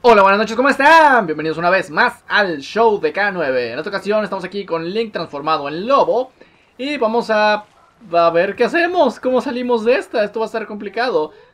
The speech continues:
Oye, ¿qué hacemos ahora? Eso es lo que yo quiero saber. ¡Wow! ¿What the fuck? Jijiji. ¿Creías que había desaparecido? Sí. Déjame decirte algo. No creas que puedes volver ahí y salvar a tus amigos así como así.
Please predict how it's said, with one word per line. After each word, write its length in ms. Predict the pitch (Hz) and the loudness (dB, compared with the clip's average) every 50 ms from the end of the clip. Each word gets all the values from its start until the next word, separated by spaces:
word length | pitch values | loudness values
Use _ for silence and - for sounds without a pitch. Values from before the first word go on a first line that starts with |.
| - - - _ _ _ - _ | -20 -20 -20 _ _ _ -20 _
Oye, 480 | - 220 254 240 214 180 143 - - _ | -2 0 0 0 0 -4 -6 -6 -8 _
¿qué 80 | - 233 | -8 -6
hacemos 340 | 339 - 415 403 381 - 277 | -6 -6 -6 -8 -8 -8 -8
ahora? 460 | 277 277 285 233 151 - - - _ _ _ _ _ _ _ _ | -8 -6 -6 -6 -6 -8 -10 -14 _ _ _ _ _ _ _ _
Eso 180 | 139 156 175 | -4 -4 -4
es 40 | 190 | -4
lo 140 | 208 202 - | -6 -6 -6
que 80 | 196 185 | -6 -6
yo 100 | 185 185 | -6 -6
quiero 160 | 202 196 175 | -6 -8 -6
saber. 320 | - 143 180 214 220 202 | -6 -4 -2 -2 -2 -2
¡Wow! 600 | 190 214 269 302 320 320 311 294 285 277 262 240 226 | -2 0 4 6 6 8 8 8 8 8 8 6 6
¿What 240 | 254 302 311 311 | 6 4 4 4
the 200 | - - 160 147 - - | 2 -2 -4 -4 -2 -2
fuck? 380 | 220 247 294 302 302 - - _ _ _ _ _ _ _ _ _ _ _ _ _ _ _ | 0 2 2 2 0 -4 -12 _ _ _ _ _ _ _ _ _ _ _ _ _ _ _
Jijiji. 720 | 233 226 208 226 - 269 339 392 339 254 190 151 127 113 - - _ _ - - 285 285 - - - - - | -6 -4 -4 -4 -4 -4 -4 -4 -2 -2 -4 -6 -6 -10 -16 -20 _ _ -20 -20 -20 -20 -20 -20 -20 -14 -8
¿Creías 320 | 165 170 185 202 208 208 | -6 -2 -2 -2 -2 -2
que 80 | - 208 | -4 -4
había 160 | 196 196 196 | -2 -2 -2
desaparecido? 880 | 190 175 185 185 185 175 160 160 - 180 180 175 220 277 403 339 - _ 302 294 285 294 302 - - 294 311 - | -2 -4 -6 -6 -4 -4 -4 -4 -6 -8 -6 -6 -6 -6 -8 -10 -14 _ -20 -20 -20 -20 -20 -20 -20 -20 -20 -20
Sí. 600 | - - 247 269 269 370 208 170 143 165 208 - - - _ _ - - 339 - | -20 -20 -20 -12 -10 -8 -6 -6 -8 -8 -10 -12 -18 -20 _ _ -20 -20 -20 -14
Déjame 300 | - 262 - 330 349 294 | -12 -10 -8 -6 -4 -2
decirte 420 | 262 233 214 262 254 247 - 247 247 | -4 -4 -4 -6 -10 -6 -6 -4 -4
algo. 460 | 233 196 143 113 92 78 76 - _ _ - | -2 -4 -6 -8 -10 -14 -14 -18 _ _ -12
No 160 | 190 233 - | -12 -12 -8
creas 200 | 311 330 - - | -8 -10 -10 -10
que 80 | 277 | -12
puedes 240 | 277 - 294 269 240 | -12 -10 -10 -8 -8
volver 300 | 202 214 202 196 196 180 | -6 -8 -8 -6 -6 -8
ahí 320 | 139 120 147 190 208 190 147 | -8 -8 -8 -8 -8 -8 -8
y 80 | 127 | -10
salvar 320 | - - 123 117 127 143 139 | -10 -14 -14 -12 -10 -10 -10
a 100 | 127 - | -10 -12
tus 160 | 131 117 123 | -16 -20 -20
amigos 360 | 123 139 139 135 120 123 127 | -16 -14 -12 -12 -12 -14 -16
así 180 | 123 - 139 131 | -16 -16 -16 -14
como 240 | - 123 113 95 | -14 -16 -16 -16
así. 400 | 90 - - 139 139 123 - - | -18 -14 -12 -10 -10 -10 -10 -14